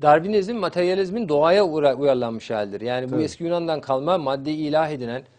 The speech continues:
Speaker 1: madde dışında hi-, haşa hiçbir yaratıcının olmadığını savunan bu sapkın felsefe ki diyalektik materyalizmin kökeninde bu vardır, faşizmin
Speaker 2: Hı.
Speaker 1: kökeninde bu vardır, anarşi, terörün hepsinin zemininde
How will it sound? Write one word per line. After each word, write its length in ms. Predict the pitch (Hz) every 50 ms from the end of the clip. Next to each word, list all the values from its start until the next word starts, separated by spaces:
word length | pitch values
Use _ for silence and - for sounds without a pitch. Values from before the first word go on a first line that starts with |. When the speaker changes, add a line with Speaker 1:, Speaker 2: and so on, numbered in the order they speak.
| _ _ _ _ _
Speaker 1:
madde 300 | 127 135 139 139 165 165
dışında 300 | 165 156 170 160 160 160
hi-, 160 | 147 147 151
haşa 420 | 123 117 139 147 147 - - 151 139
hiçbir 220 | 147 147 - 165
yaratıcının 400 | 165 160 156 - 143 143 147 151
olmadığını 500 | 151 151 151 151 151 151 151 147 147 139
savunan 520 | - - - 131 139 147 151 151 151 180 202 - _ _ _ _ _ _ _
bu 40 | -
sapkın 420 | - - - - - - - 208 180
felsefe 580 | - 170 143 131 - - 113 - 160 185 262 - - _ _ _ _ _ _ _ _ _
ki 240 | - - 185 165 - - - 135
diyalektik 420 | 143 151 147 156 147 - 165 -
materyalizmin 760 | 143 143 - 151 147 143 147 143 143 139 139 139 143 139 135 - _ _ _ _ _ _ _ - - -
kökeninde 580 | - 139 135 - 147 143 139 139 139 139 135 135
bu 100 | 139 139
vardır, 360 | 135 135 135 131 127 139 139 123 - - _ _ _ _ _ _
faşizmin 440 | - - 127 - - 139 131 139 135
Speaker 2:
Hı. 40 | 135
Speaker 1:
kökeninde 460 | 143 127 - 147 139 135 135 135 131
bu 120 | 135 135
vardır, 380 | 135 135 131 131 127 139 139 - - -
anarşi, 400 | 139 139 143 139 135 131 143 -
terörün 260 | - 147 143 143 135
hepsinin 340 | 147 208 208 - - 185 175
zemininde 640 | 151 139 151 147 147 143 143 139 151 190 220 -